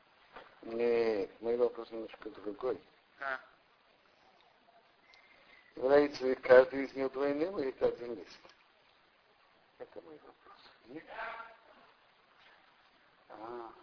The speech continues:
Speaker 1: Вот тут он чуть-чуть, если это один лист, он немножко расходится.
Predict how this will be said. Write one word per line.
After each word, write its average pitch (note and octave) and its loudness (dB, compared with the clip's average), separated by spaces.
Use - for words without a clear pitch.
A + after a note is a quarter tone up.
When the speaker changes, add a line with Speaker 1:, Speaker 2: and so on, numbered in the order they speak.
Speaker 1:
Вот A4 -10
тут C#4+ -14
он - -8
чуть-чуть, - -14
если E3+ -8
это - -6
один C#3+ -12
лист, B3+ -20
он C3+ -18
немножко C3 -20
расходится. - -20